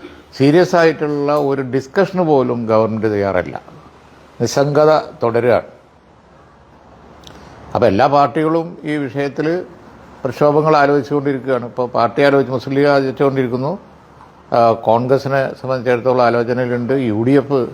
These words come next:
വളരെ കർശനമായി ഈ കാര്യത്തിൽ രംഗത്ത് വരാൻ പോവുകയാണ്. ഈ വന നിയമത്തിന് എതിരായി നിലപാടെടുത്ത്, ആ, എന്ത് ചെയ്യണം എന്ന് ഞങ്ങൾ ആലോചിച്ചു. നിയമ-, നിയമസഭാകത്തും പുറത്തുമൊക്കെ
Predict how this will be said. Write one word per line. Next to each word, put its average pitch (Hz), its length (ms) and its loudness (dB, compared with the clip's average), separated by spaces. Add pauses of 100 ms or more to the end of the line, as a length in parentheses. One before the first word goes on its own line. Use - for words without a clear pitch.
(360)
വളരെ 120 220 4
കർശനമായി 120 680 0 (220)
ഈ 120 140 -4
കാര്യത്തിൽ 113 520 0 (640)
രംഗത്ത് 117 500 2 (240)
വരാൻ 110 340 2
പോവുകയാണ്. 110 320 0
ഈ 113 60 -2
വന 107 240 2
നിയമത്തിന് 117 600 -4
എതിരായി 117 580 2 (2500)
നിലപാടെടുത്ത്, 120 680 2 (760)
ആ, - 20 4 (560)
എന്ത് 120 220 0
ചെയ്യണം 120 420 0
എന്ന് 120 460 -4 (100)
ഞങ്ങൾ 117 380 2
ആലോചിച്ചു. 113 420 2
നിയമ-, 110 360 -4
നിയമസഭാകത്തും 113 920 0
പുറത്തുമൊക്കെ 101 560 -2